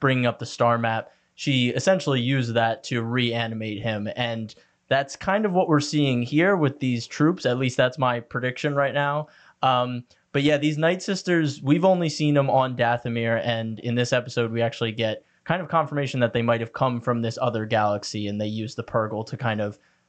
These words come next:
move between their original galaxy and the galaxy that we know. And yeah, I would say witches is the best way you can describe them for a casual fan that hasn't been introduced to them, but they do have this magic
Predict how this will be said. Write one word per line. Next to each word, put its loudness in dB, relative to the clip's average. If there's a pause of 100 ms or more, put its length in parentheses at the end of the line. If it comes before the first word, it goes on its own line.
(220)
move 2
between 0
their 2
original 2
galaxy -2
and 0
the -2
galaxy 0
that -2
we -2
know. -6 (380)
And -4
yeah, 2
I 4
would -2
say -2
witches 0
is 2
the 0
best 0
way 0
you -4
can 0
describe 0
them 0
for 0
a 0
casual -2
fan -2
that -4
hasn't -4
been -2
introduced -6
to 0
them, 2
but 0 (400)
they -2
do 4
have 2
this -4
magic -4